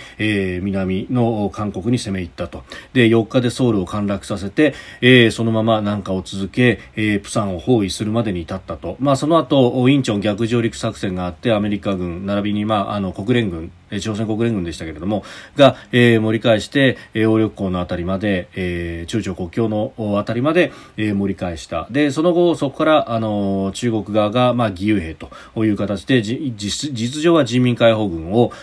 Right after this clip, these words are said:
お、投入をしてきて、で、えー、米中の、お、せめぎ合いの中で三十八度線まで、えー、押し戻されたというようなことがありましたけれども、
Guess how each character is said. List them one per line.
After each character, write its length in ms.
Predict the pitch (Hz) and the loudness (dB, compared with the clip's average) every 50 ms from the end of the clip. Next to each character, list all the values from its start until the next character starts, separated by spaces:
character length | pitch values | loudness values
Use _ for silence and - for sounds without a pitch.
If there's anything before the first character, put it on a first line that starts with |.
| - - - | -20 -12 -6
お、 180 | - 110 110 104 | -2 -2 -2 -2
投 220 | - - 113 110 | -2 0 0 0
入 160 | 107 107 104 101 | 2 0 0 0
を 100 | 98 95 | -2 -2
し 80 | - | -2
て 100 | - 135 | -2 -2
き 60 | 127 - | -2 0
て、 200 | - - - - - - _ - | 0 -2 -2 -4 -14 -20 _ -2
で、 200 | 123 135 143 123 - - - - | 0 2 2 0 -2 -6 -8 0
え 760 | 123 120 120 117 113 110 107 107 104 104 98 95 95 92 92 | 2 4 6 6 6 4 4 4 4 4 2 2 0 0 -2
ー、 20 | 87 | 0
米 220 | 87 120 113 101 | 0 0 0 0
中 260 | - - - 123 107 | -2 -2 0 0 2
の、 340 | 101 113 123 120 113 - - - | 2 2 2 2 2 0 -4 -6
お、 680 | 107 104 101 95 92 87 87 85 82 87 87 87 92 95 | -4 -2 -2 0 -2 -2 -4 -4 -6 -8 -8 -10 -10 -10
せ 140 | - - 113 | -6 -4 -2
め 100 | 117 110 | -2 0
ぎ 100 | 120 123 | 0 0
合 80 | 117 | 0
い 40 | 113 | 0
の 60 | 117 | 0
中 200 | 120 131 131 139 | -2 -2 -2 0
で 160 | 143 180 170 | 0 0 0
三 180 | 131 - 127 117 | 0 0 -2 -2
十 100 | 101 95 | -2 -4
八 100 | 90 87 - 98 | -8 -8 -6 -6
度 60 | 90 | -6
線 200 | - 101 95 92 | -6 -6 -4 -2
ま 120 | 104 120 | -2 0
で、 220 | 120 113 95 - - | 0 -2 -4 -4 -6
え 140 | 101 98 92 | -8 -6 -6
ー、 20 | |
押 80 | 85 80 | -6 -8
し 100 | - 95 | -8 -8
戻 160 | 90 87 87 | -8 -8 -6
さ 120 | 85 101 | -6 -8
れ 60 | 90 82 | -6 -4
た 140 | - 120 | -6 -6
と 100 | - - - - - - - _ - 110 110 | -6 -6 -14 -18 -20 -20 -16 _ -4 -2 0
い 40 | 110 | 0
う 40 | 107 | 0
よ 80 | 104 | 0
う 20 | 92 | -2
な 80 | 80 | -4
こ 120 | 80 92 90 | -8 -10 -6
と 100 | - 123 | -6 -4
が 180 | 98 90 - - | -4 -4 -4 -2
あ 60 | - | 0
り 80 | 123 139 | 0 2
ま 100 | 143 143 | 2 0
し 80 | 131 - | -2 -4
た 80 | - | -12
け 120 | _ - - | _ -18 -14
れ 60 | - | -8
ど 80 | - | -2
も、 220 | 95 127 131 - | 2 2 2 2